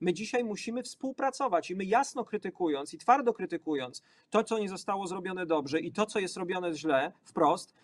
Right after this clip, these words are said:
y, mówimy jasno, jakie mamy rozwiązania. Natomiast możemy też działać dzisiaj na poziomie obywatelskim. W, ja na poziomie politycznym apelowałem do prezydenta o to, żeby zwołał Radę Bezpieczeństwa Narodowego. Wczoraj ten apel podchwycił Borys Budka. Bardzo dobrze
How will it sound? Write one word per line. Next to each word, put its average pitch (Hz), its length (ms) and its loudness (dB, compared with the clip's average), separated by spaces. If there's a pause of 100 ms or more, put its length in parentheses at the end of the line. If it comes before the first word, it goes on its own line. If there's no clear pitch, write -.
(140)
y, 170 220 6
mówimy 202 320 0
jasno, 208 300 0
jakie 208 200 -4
mamy 208 200 -2
rozwiązania. 202 520 -2
Natomiast 175 320 -6
możemy 196 340 -4
też 214 200 -2
działać 180 360 4
dzisiaj 156 600 -4 (360)
na 170 180 4
poziomie 196 400 0
obywatelskim. 226 800 2 (280)
W, 156 480 2
ja 175 120 4
na 196 80 -2
poziomie 196 260 -6
politycznym 185 500 -6
apelowałem 175 500 4
do 170 80 0
prezydenta 170 640 0
o 165 60 2
to, 165 100 -10
żeby 160 180 -12
zwołał 170 240 2
Radę 160 200 0
Bezpieczeństwa 175 560 -8
Narodowego. 170 460 -2
Wczoraj 156 260 -4
ten 156 140 -8
apel 156 240 -4
podchwycił 160 400 -6
Borys 165 200 0
Budka. 175 320 -2
Bardzo 156 280 -2
dobrze 165 380 2